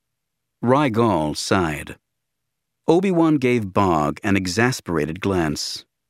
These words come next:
"You don't understand," Bog said.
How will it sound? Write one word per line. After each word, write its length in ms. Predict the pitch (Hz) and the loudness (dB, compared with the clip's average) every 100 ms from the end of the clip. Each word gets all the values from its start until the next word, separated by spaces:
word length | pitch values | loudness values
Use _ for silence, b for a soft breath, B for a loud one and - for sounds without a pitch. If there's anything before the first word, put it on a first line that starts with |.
| _ _ _ _ _ | _ _ _ _ _
"You 120 | 151 | 0
don't 200 | 175 233 | 2 2
understand," 800 | 214 147 - 147 131 101 73 67 - _ | 2 0 0 0 0 0 -4 -8 -14 _
Bog 240 | 101 87 80 | 0 0 0
said. 340 | 92 71 71 | -4 -6 -8